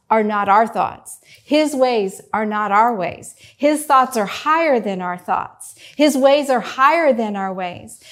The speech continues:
But he's inviting us into this story that he's writing through our lives. And our perspective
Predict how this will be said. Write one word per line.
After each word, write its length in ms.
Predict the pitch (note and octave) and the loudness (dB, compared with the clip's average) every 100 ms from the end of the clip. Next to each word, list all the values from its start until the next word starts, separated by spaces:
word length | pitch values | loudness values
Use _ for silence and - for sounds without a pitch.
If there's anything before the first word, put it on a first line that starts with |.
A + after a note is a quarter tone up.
| - - | -6 2
But 100 | A#3+ | 4
he's 240 | B3 A#3+ | 4 2
inviting 760 | A#3+ G3+ G#3 A#3+ D4 E4 D#4 | 0 0 4 6 6 2 0
us 300 | C#4 - - | 0 0 -2
into 680 | - A#3 A#3 - C#4+ B3+ - _ | -8 -6 -6 -6 -4 -4 -8 _
this 260 | F#3 B3 B3+ | 0 0 0
story 680 | - - C#4 C4 G3+ - - | -6 -6 -4 -2 -4 -6 -8
that 160 | A3 G#3+ | -8 -8
he's 340 | - B3 G#3+ | -4 -2 -2
writing 720 | G#3 G#3+ A3 B3+ A#3+ F3+ E3+ | -4 0 0 0 -2 -6 -8
through 520 | - - C#4 C4+ B3+ - | -14 -12 -8 -4 -4 0
our 240 | A3+ A3+ | 2 2
lives. 640 | G#3+ A3+ A#3+ G3+ - - - - - - | 0 0 0 -4 -10 -16 -20 -20 -20 -2
And 180 | B3 B3 | 0 2
our 260 | - B3+ D4+ | 4 4 4
perspective 880 | D4 B3+ - D4 D4+ - A#3 G#3+ G#3+ | -2 -6 -4 -4 -4 -2 -2 -2 -6